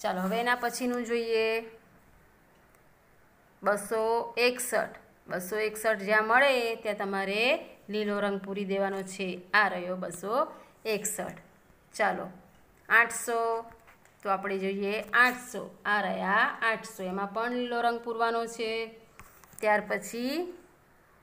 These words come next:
ત્રણસો વત્તા સિત્તેર વત્તા ચાર. જુઓ બાળકો, આમાં ત્રણસો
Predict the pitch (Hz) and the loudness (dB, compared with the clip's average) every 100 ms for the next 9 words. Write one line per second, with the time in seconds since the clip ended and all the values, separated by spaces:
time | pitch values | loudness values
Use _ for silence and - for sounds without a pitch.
0 | _ _ _ - 220 233 240 240 262 254 | _ _ _ -2 4 4 4 0 4 6
1 | 254 254 226 - - - 202 185 185 240 | 6 6 4 0 0 8 10 8 6 -4
2 | 226 - - 240 240 240 202 196 - 214 | -10 -8 0 2 2 0 -2 -4 -4 2
3 | 196 196 190 220 180 - 175 226 247 214 | 4 4 6 6 4 0 -10 -2 0 4
4 | 196 175 170 - - - _ - _ - | 4 4 -4 -14 -18 -20 _ -20 _ -20
5 | _ - 202 202 214 233 294 330 - - | _ -6 -4 -2 0 0 0 -2 -14 -20
6 | - 240 247 254 254 - | -4 2 2 2 -2 -2